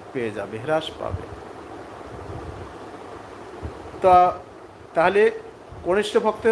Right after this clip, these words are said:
এবং মধ্যম ভক্তের অধিকারী কার কীরকম যোগ্যতা, এই বিষয়গুলো আমরা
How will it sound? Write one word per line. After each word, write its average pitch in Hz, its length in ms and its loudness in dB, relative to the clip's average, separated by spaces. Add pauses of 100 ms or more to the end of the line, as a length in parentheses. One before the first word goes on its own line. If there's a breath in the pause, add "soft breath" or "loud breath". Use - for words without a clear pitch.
(140)
এবং 170 240 4
মধ্যম 165 340 2
ভক্তের 185 440 2 (1160)
অধিকারী 165 560 4 (920)
কার 151 160 8 (100)
কীরকম 160 280 0
যোগ্যতা, 143 720 0
এই 139 120 -2
বিষয়গুলো 135 360 -2
আমরা 131 340 0